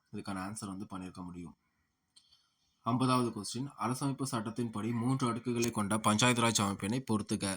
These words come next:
So, இதை வந்து பதினோராம் வகுப்பு அரசியல் அறிவியல்ல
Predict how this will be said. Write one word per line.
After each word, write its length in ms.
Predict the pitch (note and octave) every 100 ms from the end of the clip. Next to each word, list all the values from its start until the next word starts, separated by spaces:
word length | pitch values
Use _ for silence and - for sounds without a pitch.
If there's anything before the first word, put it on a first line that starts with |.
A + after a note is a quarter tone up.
| - _ _ _ _ _ _ _ _ _ - - - - - - -
So, 160 | - B2+
இதை 180 | B2+ C#3
வந்து 240 | A#2+ A#2+
பதினோராம் 480 | C#3 A#2 A#2+ C3 A#2+
வகுப்பு 220 | A2+ -
அரசியல் 360 | G#2 G#2+ A#2 G#2
அறிவியல்ல 420 | G2 F#2+ F#2+ G#2